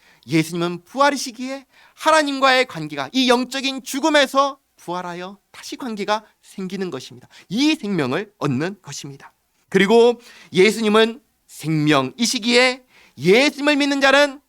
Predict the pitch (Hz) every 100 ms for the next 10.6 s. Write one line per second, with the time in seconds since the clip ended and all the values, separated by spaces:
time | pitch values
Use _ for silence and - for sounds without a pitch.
0 | _ _ - 233 _ - 226 226 - 208
1 | 202 214 202 208 - 277 269 - 311 311
2 | 320 - 170 151 175 123 - _ _ _
3 | - 247 - - 254 151 135 175 95 _
4 | _ - _ - 320 320 320 311 294 294
5 | 285 285 - 247 254 254 254 262 262 -
6 | _ 123 139 160 277 330 294 294 302 302
7 | 285 302 294 247 247 269 - - 147 143
8 | 147 123 98 - _ 254 254 262 185 233
9 | 247 _ 131 143 - 143 160 _ _ -
10 | - - 190 165 - _